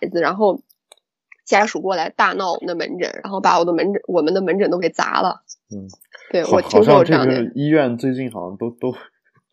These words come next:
Speaker 2: 经常
Speaker 1: 对，
Speaker 2: 门被砸，
Speaker 1: 对。
Speaker 2: 是吧？你们是不是会专门，
Speaker 1: 啊，是。
Speaker 2: 专门跟一些造门的这种地方，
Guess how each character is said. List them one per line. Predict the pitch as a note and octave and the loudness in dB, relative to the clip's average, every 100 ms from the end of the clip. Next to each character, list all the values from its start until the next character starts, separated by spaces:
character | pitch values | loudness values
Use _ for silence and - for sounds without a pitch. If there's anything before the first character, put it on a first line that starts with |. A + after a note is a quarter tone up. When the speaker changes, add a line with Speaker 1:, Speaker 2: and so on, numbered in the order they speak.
| - - - _ _ - - - _ _ | -20 -20 -20 _ _ -14 -12 -12 _ _
Speaker 2:
经 | D3 | -4
常 | C3 A2 A#2 | 2 2 2
Speaker 1:
对， | G#3+ F#3+ E3+ A2 A2 | 2 4 2 0 -2
Speaker 2:
门 | G#2 | 0
被 | A#2 A#2+ | 2 2
砸， | A#2 - | 2 0
Speaker 1:
对。 | F3+ | -2
Speaker 2:
是 | G#2+ | -6
吧？ | - | -14
你 | A2+ | -8
们 | A2 | -6
是 | C#3 | -4
不 | F#3 | 0
是 | E3 | 2
会 | F#3+ | 2
专 | C#3+ - D#3+ | 2 4 4
门， | D3+ C#3+ | 2 -4
Speaker 1:
啊， | |
是。 | C#3+ _ - | -8 _ -8
Speaker 2:
专 | C#3+ | -6
门 | D3 D3+ | -4 -2
跟 | D#3 D#3 D#3+ | -2 -2 -4
一 | D3+ | -6
些 | C#3 D3 | -2 -4
造 | D3 C#3 | 0 -2
门 | A2+ E2+ G#2+ | 0 -6 -4
的 | A#2+ | -4
这 | A2+ | -4
种 | F#2 G2 | -8 -10
地 | A2+ | -10
方， | G#2+ F2+ | -8 -12